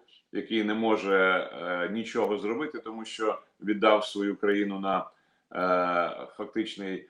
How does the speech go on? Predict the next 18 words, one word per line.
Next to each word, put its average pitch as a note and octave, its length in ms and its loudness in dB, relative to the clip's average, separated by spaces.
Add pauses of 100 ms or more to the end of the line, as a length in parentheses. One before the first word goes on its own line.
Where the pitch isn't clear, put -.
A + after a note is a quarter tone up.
(120)
на G#2 100 -4
фактичне G#2 400 -6
розграбування G2 920 0
росіянам F#2+ 680 0
і A2+ 80 -4
не A2 100 0
більше. F2 460 -6 (480)
Але C#3 240 6
всі F3 380 -4
інші, A2+ 640 -2
е, G2+ 280 -4
і C3 140 2
чим C3 280 -4
вони C3 180 -2
далі, A2+ 800 2
е, G#2 120 -2
від G#2+ 240 -4
Росії, A#2+ 680 -4